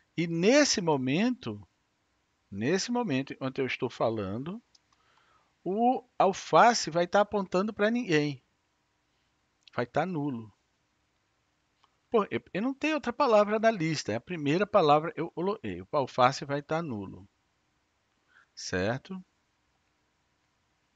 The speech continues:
Aí agora eu acrescento uma nova palavra na lista. É, eu faço. Eu crio o local dela, eu nem me preocupo, eu crio o local dela.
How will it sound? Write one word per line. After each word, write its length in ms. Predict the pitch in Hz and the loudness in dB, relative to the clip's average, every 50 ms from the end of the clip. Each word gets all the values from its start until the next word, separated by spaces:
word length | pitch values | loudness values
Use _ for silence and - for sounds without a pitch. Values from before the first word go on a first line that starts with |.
| _ _ _ _ _ _ _ _ _ _ _ - - - - - - - - - _ _ _ _ _ _ _ _ - | _ _ _ _ _ _ _ _ _ _ _ -16 -10 -6 -4 -4 -4 -6 -8 -14 _ _ _ _ _ _ _ _ 0
Aí 240 | - 196 214 247 277 | 2 2 4 6 6
agora 560 | 277 - - - 160 202 247 262 240 170 - | 4 4 4 2 4 4 4 6 4 4 4
eu 160 | - 170 196 233 | 4 2 2 4
acrescento 640 | - - 180 214 220 - - - 214 233 233 - | 4 4 2 2 2 0 0 0 0 0 0 -2
uma 140 | 233 233 247 | -2 -2 0
nova 380 | 233 190 170 185 208 185 202 202 | 0 2 4 4 4 4 2 0
palavra 500 | - 220 214 170 156 160 160 160 175 190 | 2 2 4 6 4 4 2 2 0 0
na 140 | 196 202 208 | 0 0 0
lista. 520 | 170 131 131 123 - - - - 92 92 - _ _ _ _ _ _ _ _ _ - | 0 0 -2 -2 -2 -6 -10 -10 -12 -14 -14 _ _ _ _ _ _ _ _ _ -8
É, 120 | 110 - - | -6 -6 -4
eu 100 | 151 147 | -6 -6
faço. 540 | - - 139 92 78 85 - - - - - _ _ _ _ _ - - - - - - - - - | -2 0 0 0 0 -2 -6 -10 -12 -12 -16 _ _ _ _ _ -20 -20 -18 -18 -18 -18 -14 -10 -6
Eu 100 | 120 127 | -6 -6
crio 360 | _ - - 120 135 170 220 | _ -4 -2 2 2 2 2
o 20 | |
local 320 | 254 262 - - 180 214 269 | 2 0 2 4 4 4 6
dela, 320 | 240 190 175 196 185 139 | 8 8 8 8 8 6
eu 60 | 123 | 4
nem 180 | 127 143 196 247 | 2 2 2 2
me 100 | 262 269 | 2 0
preocupo, 580 | - - 285 311 - - 202 208 240 - - 190 | 0 0 -2 -2 -4 -4 -2 -2 -2 0 0 -2
eu 60 | - _ | -2 _
crio 260 | - 127 123 147 202 240 | -4 -2 -2 0 0 0
o 40 | |
local 340 | 247 233 - - 156 180 233 | 0 -2 -2 0 0 0 2
dela. 560 | 247 208 190 170 156 131 104 98 98 95 90 | 4 4 4 6 4 4 2 -2 -6 -12 -18